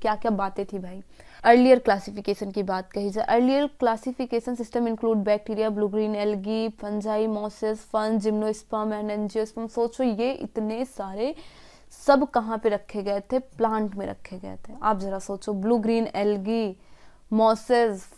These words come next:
फर्न और ये आपका फंजाई है। सोचो कितनी फनी बात अब लग रही होगी ना आपको, ये फंजाई,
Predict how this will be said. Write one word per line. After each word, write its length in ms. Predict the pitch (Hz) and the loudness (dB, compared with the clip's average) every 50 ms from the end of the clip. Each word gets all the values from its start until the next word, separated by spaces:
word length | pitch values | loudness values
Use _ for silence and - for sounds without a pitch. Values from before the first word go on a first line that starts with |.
| - | -2
फर्न 460 | - 226 226 226 226 233 226 214 190 185 - - - - - - - - | 4 4 4 4 4 0 -2 -4 -6 -8 -14 -20 -20 -20 -20 -18 -8 -2
और 180 | - 208 214 220 | 2 2 2 2
ये 200 | 220 226 233 233 | 2 2 4 4
आपका 340 | 226 220 220 - - 240 240 | 4 4 2 2 4 4 4
फंजाई 600 | 233 - - 233 226 233 233 226 240 240 233 220 | 4 4 4 4 6 6 6 6 6 6 6 6
है। 140 | 208 208 220 | 2 0 0
सोचो 360 | 214 - 269 269 262 269 311 | 2 6 6 6 6 6 2
कितनी 260 | 294 320 277 - 311 | 0 0 0 0 -2
फनी 280 | - - 254 247 262 262 | 0 0 0 0 2 2
बात 280 | 226 226 220 220 - | 2 2 2 0 -2
अब 140 | 226 214 208 | -4 -4 0
लग 180 | 214 214 202 202 | -2 -2 0 0
रही 120 | 214 214 | 0 2
होगी 200 | 208 208 196 214 | 2 0 -2 -4
ना 140 | 220 262 277 | -4 -4 -6
आपको, 260 | 247 220 - - 233 | -6 -8 -4 -2 0
ये 140 | 233 233 226 | 2 2 0
फंजाई, 680 | 226 - - 226 208 214 214 202 226 226 233 254 285 | 0 0 0 2 2 2 2 2 4 2 2 2 0